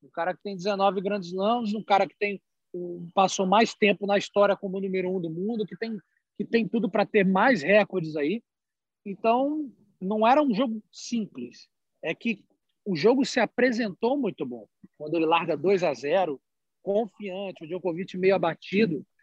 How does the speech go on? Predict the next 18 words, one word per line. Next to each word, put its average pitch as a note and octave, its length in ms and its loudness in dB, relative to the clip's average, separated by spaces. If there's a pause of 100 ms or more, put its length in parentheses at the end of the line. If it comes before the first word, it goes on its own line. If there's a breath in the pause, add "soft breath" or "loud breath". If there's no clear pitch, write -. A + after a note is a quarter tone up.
(140)
aquilo - 360 0
ali E3 180 4
dá E3+ 300 4
uma C#4 420 -2 (100)
esperança A3 540 -2
pra C4+ 100 -4
todo C#4+ 240 -4
mundo. G#3+ 200 0
Todo A3+ 180 0
mundo A3+ 300 0
ficou A3+ 320 0
naquela G#3 360 0
de, F3 140 -4 (140)
"Pô, A#3 240 0 (640)
vai F3 160 2
ganhar." A#3 500 0 (500)
Só G3 300 -6
que D4+ 380 -2